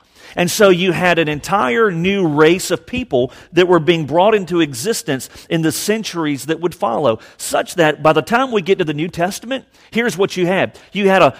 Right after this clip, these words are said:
completely new existence of people that had not previously existed.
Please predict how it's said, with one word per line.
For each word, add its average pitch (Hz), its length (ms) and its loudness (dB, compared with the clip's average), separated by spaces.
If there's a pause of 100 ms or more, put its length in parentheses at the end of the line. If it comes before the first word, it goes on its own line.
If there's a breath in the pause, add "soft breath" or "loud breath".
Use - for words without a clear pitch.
completely 220 720 0
new 175 560 2 (160 loud breath)
existence 147 880 -2
of 151 120 -2
people 139 520 -4 (140 loud breath)
that 170 120 0
had 190 220 2
not 185 180 -2
previously 170 640 -2
existed. 151 680 -4